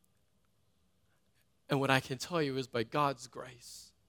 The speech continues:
he can reveal your sin to you that sometimes can be, you can be so blinded to your own sin and, and you can be harsh. People will not even realize it, and you can be self-righteous and look down on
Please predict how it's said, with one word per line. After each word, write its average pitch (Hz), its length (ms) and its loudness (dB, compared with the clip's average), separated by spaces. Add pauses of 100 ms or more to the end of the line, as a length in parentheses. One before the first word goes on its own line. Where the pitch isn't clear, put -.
(1300)
he 170 120 -2
can 156 240 -2
reveal 139 600 4 (140)
your 117 160 -8
sin 147 340 -2
to - 180 -10
you 160 160 -10
that 113 220 -4
sometimes 151 500 -4
can 135 140 -16
be, 120 220 -16 (760)
you 147 100 -12
can 143 80 -14
be 151 100 0
so 165 180 2
blinded 147 680 6
to - 120 -10
your 143 240 -4
own 135 160 -6
sin 147 400 -4 (140)
and, 120 220 -8
and 127 140 -8
you 135 60 -8
can 135 160 -16
be 123 240 -12
harsh. 180 340 6 (260)
People 165 260 0
will 147 160 0
not 139 340 8
even 143 440 -4
realize 151 640 8
it, 156 60 2
and 139 80 -2
you 123 80 -10
can 135 140 -12
be 120 100 -14
self-righteous 165 1000 2
and 147 140 -8
look 135 160 -4 (300)
down 175 300 12
on 151 180 4